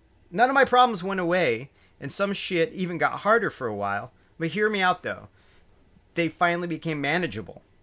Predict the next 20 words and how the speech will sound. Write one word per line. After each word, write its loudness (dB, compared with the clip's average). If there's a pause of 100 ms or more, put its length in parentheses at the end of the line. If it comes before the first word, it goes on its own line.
(1000)
The 0
unsolvable 0
became -8
easily -4
solved. -8
<laughs> -20 (4000)
Man, -2
I'm -4
supposed -4
to -10
be -4
the -6
funny -2
one -4
here, -2
goddammit. -4 (1700)
<laughs> 0 (680)
What 0
was 0
insurmountable -6